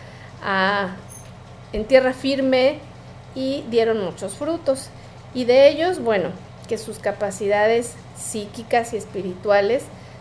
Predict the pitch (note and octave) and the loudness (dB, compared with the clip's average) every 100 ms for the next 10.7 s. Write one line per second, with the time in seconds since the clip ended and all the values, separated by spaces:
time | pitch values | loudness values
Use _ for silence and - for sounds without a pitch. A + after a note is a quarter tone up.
0 | - - F#3 G3 G3+ - A3+ A3 G3+ F#3 | -10 -2 0 0 -2 2 2 2 -6 -10
1 | - - - G#3+ A3+ C4+ D4+ D4 C4 A3 | -10 -18 -6 -4 2 2 2 2 4 2
2 | - A#3+ A3+ - - - - A3+ G#3+ A#3 | 0 -2 -2 -6 -18 -18 -8 -4 -2 2
3 | B3+ C#4 A#3+ B3 D#4+ - - - - G#3+ | 4 4 4 2 2 -6 -18 -20 -8 -6
4 | B3+ B3 A#3+ A3 F#3+ A3+ A3 A3+ - - | -2 -4 -4 -8 -4 -2 0 0 -2 -6
5 | F#3+ F#3+ G3+ G#3+ G#3+ B3 B3+ B3 A#3+ A3+ | -8 -4 -2 -2 -2 -2 -2 -4 -2 2
6 | A3+ A3+ G3+ G3+ G3 G3+ G3+ A#3+ A3 G3+ | 2 2 -4 -2 0 -2 -4 -10 -10 -6
7 | B3+ B3 G#3+ G3 A3+ - G#3+ G3 F#3+ F#3 | -4 -2 -4 -4 -6 -4 -4 -4 -6 -10
8 | F#3 - F#3+ F3+ A#3 - G#3 F3+ F3+ F3+ | -6 0 0 0 -4 -2 -2 -2 -2 -4
9 | F#3 - F3+ - E3+ D#3+ - - B3 A3+ | -6 -6 -8 -4 -4 -4 -8 -6 0 0
10 | A#3 A#3 B3+ B3+ C4 A#3+ | 0 -2 -2 -2 0 0